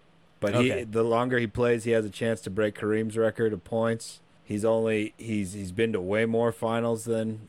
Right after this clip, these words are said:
Speaker 1: than Jordan. He's
Speaker 2: Mm-hmm.
Speaker 1: played way deeper into his career at a higher level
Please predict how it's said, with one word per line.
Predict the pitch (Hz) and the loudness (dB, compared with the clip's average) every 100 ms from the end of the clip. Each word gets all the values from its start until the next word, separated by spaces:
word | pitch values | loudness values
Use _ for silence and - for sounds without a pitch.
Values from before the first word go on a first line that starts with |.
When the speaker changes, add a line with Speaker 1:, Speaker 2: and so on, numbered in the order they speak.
| - | -6
Speaker 1:
than | 117 113 | -4 -2
Jordan. | 113 113 117 113 113 117 _ _ - 120 | 0 2 2 0 -4 -12 _ _ -12 -4
He's | |
Speaker 2:
Mm-hmm. | 117 120 123 | 0 0 0
Speaker 1:
played | 127 113 104 | 2 2 2
way | 98 110 101 | 0 0 0
deeper | 90 113 110 120 117 120 - - | 0 -2 2 2 4 2 -6 -6
into | 113 110 | -2 0
his | 107 95 | 0 0
career | - 104 104 110 113 | -4 -2 2 4 4
at | 104 | 2
a | 95 | -2
higher | 104 107 101 | -2 0 0
level | 98 104 110 113 | -2 0 0 -2